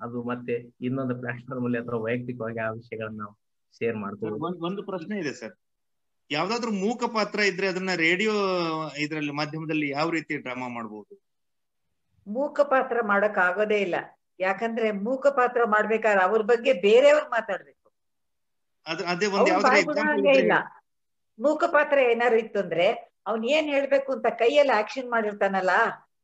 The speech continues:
Speaker 3: ಅದನ್ನ
Speaker 2: ಕರೆಕ್ಟ್.
Speaker 3: ಬೇರೆ ಇನ್ನೊಂದು, ಇನ್ನೊಬ್ರ ಧ್ವನಿಲಿ ಹೇಳ್ಬೇಕು ಅಷ್ಟೇ ಹೊರತು Action ಕಾಣಿಸಲ್ವಲ್ಲ ಇಲ್ಲಿ.
Speaker 2: ಅದು ಯಾವ್ದೋ example ಇದೆಯಾ? ಯಾವ್ದಾದ್ರು ಒಂದ್ example ಇದ್ರೆ please.
Speaker 3: ಇಲ್ಲ, ಮೂಕ ಪಾತ್ರ ನಾನಂತೂ ಇದುವರೆಗೂ ಮಾಡಿಲ್ಲ.
Speaker 2: <laughs> ಸರಿ,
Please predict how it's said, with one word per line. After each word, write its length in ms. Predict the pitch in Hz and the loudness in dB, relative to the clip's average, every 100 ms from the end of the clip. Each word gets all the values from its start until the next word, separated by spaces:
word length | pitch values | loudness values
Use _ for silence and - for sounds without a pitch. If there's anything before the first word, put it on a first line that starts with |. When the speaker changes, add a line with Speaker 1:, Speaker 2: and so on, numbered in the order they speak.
| - | -2
Speaker 3:
ಅದನ್ನ 280 | - 311 | 2 2
Speaker 2:
ಕರೆಕ್ಟ್. 200 | 302 269 | 2 0
Speaker 3:
ಬೇರೆ 360 | 196 240 302 339 | 2 2 2 -2
ಇನ್ನೊಂದು, 460 | 269 269 294 302 277 | -4 -4 -4 -6 -8
ಇನ್ನೊಬ್ರ 380 | 269 302 311 302 | -6 -2 -2 0
ಧ್ವನಿಲಿ 280 | 262 262 277 | 0 0 2
ಹೇಳ್ಬೇಕು 400 | 240 233 226 214 | 2 2 2 0
ಅಷ್ಟೇ 200 | 190 254 | -2 2
ಹೊರತು 520 | 247 202 - 214 - _ - | 2 2 -2 -6 -8 _ -4
Action 340 | 294 311 330 | -2 -2 -8
ಕಾಣಿಸಲ್ವಲ್ಲ 640 | 285 226 262 269 262 190 160 | -2 -2 0 -2 -2 -2 -2
ಇಲ್ಲಿ. 400 | 143 131 160 165 | -4 -4 -6 -6
Speaker 2:
ಅದು 360 | - - 156 | -10 -12 -4
ಯಾವ್ದೋ 300 | 175 170 185 | -2 0 2
example 480 | 196 175 196 226 185 | 0 0 -2 -2 -2
ಇದೆಯಾ? 200 | 160 135 | -2 -4
ಯಾವ್ದಾದ್ರು 320 | 120 123 127 | -6 -6 -8
ಒಂದ್ 160 | 127 127 | -8 -10
example 400 | 117 139 139 127 | -12 -14 -16 -16
ಇದ್ರೆ 180 | 113 - | -16 -18
please. 240 | - - | -18 -6
Speaker 3:
ಇಲ್ಲ, 120 | 226 196 - | 0 0 0
ಮೂಕ 280 | 208 277 277 | -2 -2 0
ಪಾತ್ರ 300 | 277 262 254 | 2 2 2
ನಾನಂತೂ 480 | 220 196 220 226 240 | 0 0 -2 -2 -2
ಇದುವರೆಗೂ 380 | 208 208 208 202 | 0 0 0 0
ಮಾಡಿಲ್ಲ. 400 | 170 160 151 127 - - - _ | -2 -2 -2 -4 -6 -18 -20 _
Speaker 2:
<laughs> 600 | _ 143 - 156 147 - - _ _ _ _ _ | _ -16 -14 -12 -14 -16 -20 _ _ _ _ _
ಸರಿ, 280 | 147 135 | -10 -10